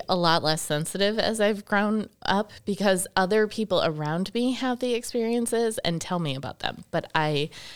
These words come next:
so the first building that I moved into, um, I had been open for just a couple of months,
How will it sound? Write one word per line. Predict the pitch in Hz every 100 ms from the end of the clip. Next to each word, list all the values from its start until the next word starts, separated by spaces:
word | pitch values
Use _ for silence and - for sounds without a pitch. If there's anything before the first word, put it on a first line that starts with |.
| - -
so | - 196 185
the | 190
first | 190 247 269 -
building | 190 175 180 170
that | 156
I | 156
moved | 160 151 147
into, | 165 160 175 156 143 - - - _ _ _
um, | 170 160 151 151 151 - _ _ _ _ _ _ _ _ - - - _
I | 175 170 185 185 196 -
had | - 208
been | 185 180
open | 180 185 170
for | 170
just | 165 160
a | 180
couple | 170 160
of | 156
months, | 147 135 135 -